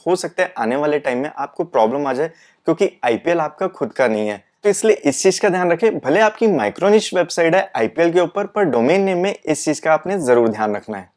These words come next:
अब नेक्स्ट पॉइंट आता है कि आपने ब्लॉगर के अंदर बनाना है या फिर वर्डप्रेस के अंदर वेबसाइट बनानी है। अगर ब्लॉगर के अंदर बनानी है तो definitely उसके अंदर आप अपना कस्टम डोमेन ऐड करें और जो मैं आगे प्रोसेस बताऊंगा आप उसको यूज़ कर सकते हैं।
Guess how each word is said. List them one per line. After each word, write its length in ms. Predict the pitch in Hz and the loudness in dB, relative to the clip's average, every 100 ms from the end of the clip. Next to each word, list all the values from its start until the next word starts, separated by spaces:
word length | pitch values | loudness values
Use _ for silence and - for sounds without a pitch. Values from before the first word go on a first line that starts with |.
| - | -12
अब 200 | 175 165 | -8 -2
नेक्स्ट 260 | 170 208 - | 0 0 -2
पॉइंट 240 | 226 220 | -2 0
आता 200 | 196 170 | 0 0
है 60 | 190 | -2
कि 140 | 190 214 - | 0 -2 -2
आपने 280 | 123 127 180 | -4 -2 -2
ब्लॉगर 400 | 123 107 104 120 | -2 0 2 2
के 120 | - | 2
अंदर 180 | 160 160 | 2 2
बनाना 360 | 165 160 160 | 2 2 2
है 120 | 190 - | 0 -4
या 140 | 170 196 | -4 -2
फिर 200 | 233 190 | 0 2
वर्डप्रेस 460 | 120 110 - 127 | 2 2 0 -4
के 80 | - | -2
अंदर 200 | 120 127 | 0 0
वेबसाइट 400 | 113 101 - 113 | 0 -4 -2 -2
बनानी 340 | 110 107 101 | 0 -2 -2
है। 120 | 101 - _ - | -6 -10 _ 0
अगर 180 | 180 196 | 2 4
ब्लॉगर 340 | 120 113 160 | 4 4 4
के 100 | 185 | 2
अंदर 200 | 196 196 | 0 0
बनानी 320 | 185 180 170 | 0 0 0
है 120 | 185 185 _ _ | -2 -6 _ _
तो 60 | 190 | 2
definitely 480 | 175 196 196 175 185 | 4 2 0 4 2
उसके 180 | 170 170 | 2 0
अंदर 160 | 156 | 2
आप 140 | 160 160 | 4 2
अपना 180 | 156 160 | -2 -4
कस्टम 380 | 123 110 143 139 | -4 -4 -4 -2
डोमेन 280 | 135 139 147 | 0 0 -2
ऐड 200 | 123 131 | -2 -2
करें 260 | - 185 196 - - | 0 -2 -2 -6 -2
और 80 | 175 | 2
जो 160 | 175 | 4
मैं 120 | 208 | 2
आगे 180 | 196 185 | 2 0
प्रोसेस 460 | 185 147 131 151 - | 0 -2 -2 -2 0
बताऊंगा 340 | 165 147 151 196 - | -2 -2 -2 -4 -4
आप 160 | 151 151 | -6 -4
उसको 200 | 147 - | -4 0
यूज़ 360 | 175 113 104 - | 0 0 -2 -2
कर 100 | 117 | -4
सकते 340 | - 104 - | -4 -6 -6
हैं। 120 | 107 | -6